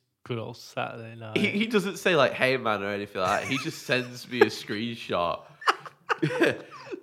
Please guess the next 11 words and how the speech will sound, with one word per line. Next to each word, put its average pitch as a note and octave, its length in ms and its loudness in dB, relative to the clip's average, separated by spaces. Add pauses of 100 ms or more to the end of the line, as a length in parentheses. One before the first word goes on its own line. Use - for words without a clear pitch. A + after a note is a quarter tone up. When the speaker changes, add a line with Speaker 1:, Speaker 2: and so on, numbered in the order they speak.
(100)
Speaker 2:
of B2+ 260 0
the B2+ 100 -4
Charleston, C3 720 2
Illinois G#2+ 640 0
Police A#2 400 -6
Department F2 760 -4 (440)
Speaker 1:
<laughs> - 440 -20
Speaker 2:
website. F2 680 0 (560)
Sends - 20 -20
me F2+ 100 -12
a F2+ 40 -12